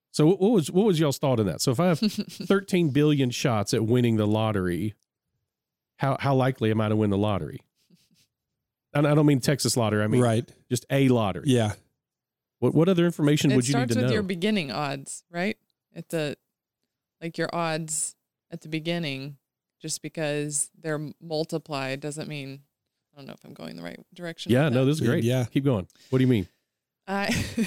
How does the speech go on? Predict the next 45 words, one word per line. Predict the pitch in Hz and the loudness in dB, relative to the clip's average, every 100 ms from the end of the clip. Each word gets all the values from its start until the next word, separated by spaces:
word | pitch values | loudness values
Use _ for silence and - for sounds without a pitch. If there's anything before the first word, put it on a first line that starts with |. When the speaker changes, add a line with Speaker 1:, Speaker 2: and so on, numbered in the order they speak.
| - - | -4 -16
Speaker 2:
<laughs> | _ _ | _ _
I'm | 233 254 | 0 0
not | 208 277 | 0 0
a | 254 | -2
great | 202 202 190 | 0 -2 -2
math | 170 190 196 - | -2 -2 -4 -6
person, | 160 123 - 139 147 | -8 -6 -6 -6 -2
so | 160 143 147 | -2 -2 -4
this | 151 180 | -4 -6
is | - | -10
probably | - 175 160 | -10 -8 -6
not | 165 147 | -6 -8
a | 151 | -12
good | 156 | -6
Speaker 3:
Neither | 147 165 190 | 2 4 6
Speaker 2:
question | 269 | 6
Speaker 3:
am | 269 | 6
Speaker 2:
for | 226 | 4
Speaker 3:
I. | 135 120 | 4 4
Speaker 2:
me. | 143 269 226 - | 2 2 -2 -2
<laughs> | 247 - 226 - - | -6 -6 -10 -10 -2
Speaker 3:
But, | 202 190 214 | 0 0 0
but, | 208 | 2
Speaker 2:
Maybe | 233 285 | 2 2
if | |
Speaker 3:
but | 269 | 4
Speaker 2:
we | 233 | 4
Speaker 3:
expound, | - 240 240 | 2 2 0
Speaker 2:
tag | 262 226 | -2 -4
team | 220 | -4
Speaker 3:
but | 196 | 0
Speaker 2:
our | 208 | 2
Speaker 3:
expound, | 185 185 226 214 | 2 0 2 2
Speaker 2:
math. | 170 | 4
Speaker 3:
but | 220 | 4
expound | 196 - - 214 196 | 4 0 2 4 4
what | 185 | 6
you | 165 | 6
were | 151 | 4
saying, | - 147 113 117 | 4 2 0 -2
'cause | 135 131 | 0 0
I | |
think | 131 139 123 | 0 -2 -4
that's | 131 123 - - | -6 -6 -6 -8
Speaker 2:
Well, | 226 226 220 214 | -6 -4 -2 -4